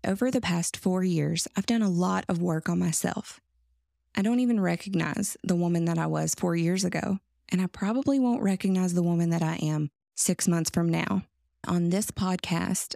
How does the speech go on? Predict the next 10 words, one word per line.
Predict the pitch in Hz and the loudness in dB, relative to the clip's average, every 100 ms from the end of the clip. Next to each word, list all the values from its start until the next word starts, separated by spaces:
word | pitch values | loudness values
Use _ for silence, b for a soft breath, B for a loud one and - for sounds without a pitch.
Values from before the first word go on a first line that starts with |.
| - | -4
I | 170 | 0
wanted | 175 180 226 - | 2 2 0 0
to | 226 | -2
create | - 196 175 | -2 0 0
a | 175 | 0
space | - - - 185 - - - | -2 -4 -2 -4 -6 -8 -2
that | 180 | 0
I | 180 | 2
wish | 180 190 214 - | 2 2 0 0
existed | 214 165 156 156 - 175 156 | 0 0 0 0 0 -2 -2